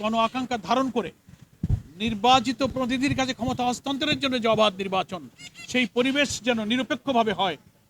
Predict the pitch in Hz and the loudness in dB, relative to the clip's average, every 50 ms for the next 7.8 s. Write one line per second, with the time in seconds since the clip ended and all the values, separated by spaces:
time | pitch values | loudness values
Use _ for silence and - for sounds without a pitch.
0 | _ - - - 202 214 202 - 262 262 262 269 277 - _ _ - - - - | _ -20 -6 -4 -4 -4 -2 2 6 8 8 8 6 2 _ _ -18 -18 -16 -6
1 | 175 202 214 208 240 247 - 262 240 196 - 220 226 247 254 - 269 269 262 269 | -4 -2 2 4 4 4 4 0 -4 -4 -4 -2 -2 -2 0 0 -2 -2 -2 -2
2 | 262 - - - _ - - - 247 285 - - 269 226 - 254 247 - 262 233 | -6 -8 -16 -20 _ -12 -8 -4 -4 -4 -2 -4 -6 -4 -4 -4 -2 -2 -2 -2
3 | 226 269 269 247 262 254 262 262 240 - - - _ _ _ - 190 240 247 262 | -2 -2 -2 -2 0 0 0 -2 -2 -4 -10 -20 _ _ _ -4 -2 0 0 2
4 | 208 302 302 - - 311 277 240 254 208 175 - - - - - - _ _ _ | 2 0 -2 2 2 4 6 6 6 6 4 -2 -8 -14 -20 -20 -20 _ _ _
5 | 165 185 226 269 285 269 269 277 269 220 - - 226 240 - 277 277 269 226 - | 0 2 2 4 2 2 0 0 0 0 -2 -2 -4 -2 0 -2 -2 -2 -2 -4
6 | - 247 285 311 240 - 302 302 - 285 254 214 247 262 220 - 233 214 180 - | -4 -4 -4 -4 0 2 2 2 4 0 0 0 0 -2 0 0 0 0 0 -4
7 | - _ _ _ _ - 220 220 214 233 226 214 - 220 214 | -8 _ _ _ _ -4 -4 0 4 4 4 4 2 -2 -6